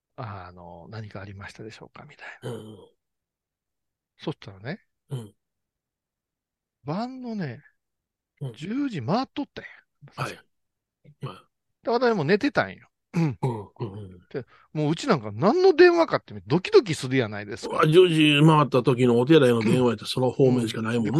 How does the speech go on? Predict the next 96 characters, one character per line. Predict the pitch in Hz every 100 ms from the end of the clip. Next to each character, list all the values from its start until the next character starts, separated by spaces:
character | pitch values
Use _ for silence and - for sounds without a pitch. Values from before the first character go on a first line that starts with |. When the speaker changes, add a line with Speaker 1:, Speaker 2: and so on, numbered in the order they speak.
| 190
Speaker 1:
「こ |
ん | 269
な | 330
で-、 | 339 269
時 | 294
間 | 233
に | 139
電 | 127
話 | 117
す | 131
る |
ん | 110
で |
す | 104
か？」 | 107
Speaker 2:
う | 175
ん。 |
Speaker 1:
っ |
て | 127
言 | 110
っ | 92
た |
ら、 | 117
Speaker 2:
う | 123
ん。 |
Speaker 1:
あ | 107
の、 | 104
「手 | - 120
が |
空 | 107
き | -
ま | 117 110
せ | 107
ん | 107
で、 | 101 117
ど | 104
う |
た | 107
ら | 104
こ | -
う | 113
た | 104
ら」 | 98
っ |
て | -
言 | 117
っ | 101
て。 | 98
Speaker 2:
お | 104
う |
お | 98
う | 107
お |
う | 104 110
お |
う。 | 104 -
Speaker 1:
で、 | 135
「ご | 127
本 | 127 123
人 | 120
さ | 107
ん | 104
に | 101
ど | 98 101
う |
の | 98
こ | - 104
う |
の」 | 98 _
っ |
て | -
言 | -
っ |
て。 | - - 131 123 107 107 -
Speaker 2:
う | 117 101
ん。 |
Speaker 1:
「寝 | 151
て | 208
ま | 196
す | 160 156
よ」 | 123
っ | -
て |
言 | 214
っ |
て。 | - - _
Speaker 2:
う | 123
ん。 | 113 104 _ _ _
Speaker 1:
だ | - 156
か | - _ -
ら、 | 139
「明 |
日 | 170
の | 135 196 _ _ -
何 | 127 123
頃、 | 113 110 107